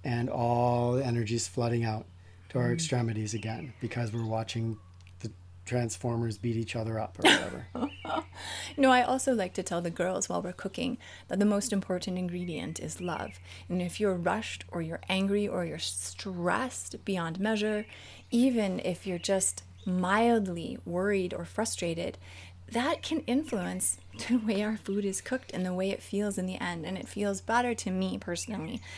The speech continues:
Speaker 2: to know that I cooked a meal with awareness and love.
Speaker 1: Yeah, absolutely.
Speaker 2: So action point number two, could we tack on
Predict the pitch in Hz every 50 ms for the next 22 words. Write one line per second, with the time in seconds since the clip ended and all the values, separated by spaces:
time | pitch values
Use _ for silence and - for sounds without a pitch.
0 | - - - - - - 202 190 190 185 185 185 175 175 - - - - - 214
1 | 196 - 202 196 185 175 175 170 170 180 - - - - - - - - - -
2 | 180 175 175 175 - - - 170 165 160 160 156 156 165 - - - 151 - -
3 | 73 - - - - - - - - 127 110 110 110 110 107 107 104 - - -
4 | - - - - - - - 120 123 - - - 123 113 110 - - - 107 95
5 | 90 - - - - - - - - - - - - 254 240 226 - - 220 247
6 | - - - 247 226 - 220 208 - 196 190 185 175 180 - - 269 254 190 170
7 | - 190 175 175 170 - - 185 175 180 - - 185 175 170 170 185 202 214 214